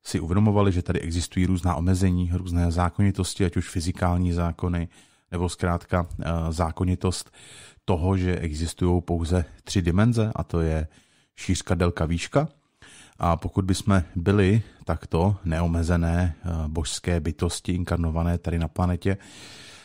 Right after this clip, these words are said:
tak, eh, můžete jít, eh, samozřejmě nedoporučuju to, můžete jít klidně na nějakou velkou bytovku, dvacátý patro, skočit dolů a říct si: „Neumřu, přežiju to.“ Eh, myslím si, že, eh, to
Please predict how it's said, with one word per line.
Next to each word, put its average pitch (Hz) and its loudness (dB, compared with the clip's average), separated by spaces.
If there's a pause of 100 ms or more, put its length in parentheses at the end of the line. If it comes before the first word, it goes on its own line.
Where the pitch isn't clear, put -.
(120)
tak, 127 -4
eh, 113 2
můžete 101 2 (200)
jít, 95 -4
eh, 87 -2
samozřejmě 80 -4
nedoporučuju 98 2
to, 101 0 (600)
můžete 92 2
jít 90 2
klidně 85 2 (480)
na 78 -8 (100)
nějakou 80 -4
velkou 82 0
bytovku, 98 -2
dvacátý 87 -4
patro, 92 -4 (400)
skočit - -2
dolů 85 2
a 80 -2
říct 78 -4
si: 78 -6 (160)
„Neumřu, 80 -4 (200)
přežiju 80 -2
to.“ - -4 (1200)
Eh, 87 -2
myslím 92 2
si, 101 2
že, 92 4
eh, 85 0
to 82 -2